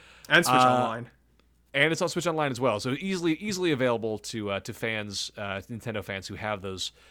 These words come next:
Speaker 2: those services. An interesting choice for a top ten, I gotta say, Mark.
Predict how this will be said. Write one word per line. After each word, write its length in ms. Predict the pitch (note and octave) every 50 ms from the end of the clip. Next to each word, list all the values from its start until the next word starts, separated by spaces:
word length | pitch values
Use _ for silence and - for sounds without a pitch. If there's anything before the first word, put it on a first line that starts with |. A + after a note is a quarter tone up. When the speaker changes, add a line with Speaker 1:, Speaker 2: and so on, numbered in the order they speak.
| - - _ _ _ _ _
Speaker 2:
those 160 | G2 G2+ F#2 -
services. 680 | - D#3+ D#3+ D3+ C3 A#2 - A2+ G#2+ G2+ F#2+ - - - - - - - _ _ _ _ _ _ _ _ _ _ _ _ _ _ _ D#3+
An 100 | D#3+ E3
interesting 460 | - F#3+ F3 D3+ F3 C#3+ - C#3+ C3
choice 260 | - - B2 A2 G2+
for 140 | - - G#2+
a 60 | G2+
top 260 | - - A#2 G2 G2 -
ten, 200 | - G2+ F2+ F2
I 60 | F2
gotta 200 | G2+ G2+ F#2+ F2+
say, 180 | - - F2
Mark. 300 | E2+ E2 - - - -